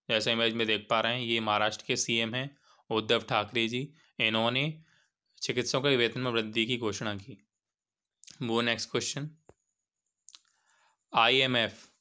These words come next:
आईएमएफ़ ने किस देश को कोविड नाइनटीन महामारी से लड़ने के लिए सात सौ बत्तीस मिलियन डॉलर देने की घोषणा की? आईएमएफ़,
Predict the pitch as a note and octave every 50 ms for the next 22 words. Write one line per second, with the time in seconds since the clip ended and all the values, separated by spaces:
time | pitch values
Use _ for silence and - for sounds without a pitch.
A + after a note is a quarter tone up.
0 | _ _ _ _ _ _ _ _ _ _ _ _ _ _ _ _ _ _ _ _
1 | - C3+ A#2+ A#2+ C3+ D3+ D3+ D3 C3+ B2 B2 A#2+ A#2 A#2 - B2+ A2+ A#2 A#2 B2
2 | B2+ C#3 - _ _ _ _ _ _ _ _ - - D3+ E3 D#3 - - C#3 B2+
3 | A#2+ A#2 A2+ A#2 - - - A#2+ A#2+ B2 C#3 - - _ _ _ _ _ _ _
4 | _ C3+ B2+ B2+ C3 C#3 C#3+ C3+ B2 A#2 A#2 A#2 A#2+ A#2+ A#2 C3+ C#3 C3+ B2 A#2+
5 | A2 A2 A2+ A#2 A#2 A#2+ B2+ C3+ C3+ C#3+ B2+ A2+ A2+ A2 G#2+ G#2+ A2 B2 C3+ C3+
6 | B2 B2+ A2+ A2 A2 G#2+ G#2+ G#2+ G#2+ G#2+ - _ _ _ _ _ - - - -
7 | A#2 A2+ A#2+ - - - D3 B2+ A2+ A#2 A2+ G#2+ - - - B2 A#2 A2 - -
8 | A#2+ A2+ A#2 A2+ B2 C3+ C3+ B2+ A#2 A#2 A2+ A2+ A2+ A2 G2+ A2+ A2 G#2+ A2 G#2+
9 | A2+ A2+ G#2+ G#2+ G2+ G2 - - G#2+ G#2 G2+ G#2+ G2+ G2 G2 - _ _ _ -
10 | - _ _ _ _ _ - B2 A#2+ B2 B2 A#2 A2+ G#2+ G2+ F#2+ F#2+ -